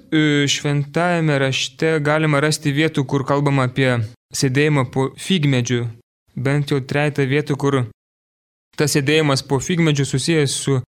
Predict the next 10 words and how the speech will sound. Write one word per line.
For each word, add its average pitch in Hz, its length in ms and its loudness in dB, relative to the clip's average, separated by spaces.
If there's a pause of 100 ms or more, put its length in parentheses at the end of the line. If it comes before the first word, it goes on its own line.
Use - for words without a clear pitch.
(280)
tam 147 260 2
tikru 151 520 -2 (560)
saugumu. 156 880 4 (640)
Pavyzdžiui, 127 540 2 (540)
Pirmoji 123 340 2
Karalius 120 400 0 (260)
knyga, 147 540 2 (420)
Karalių 131 320 2
knyga 139 280 2
sako, 160 440 2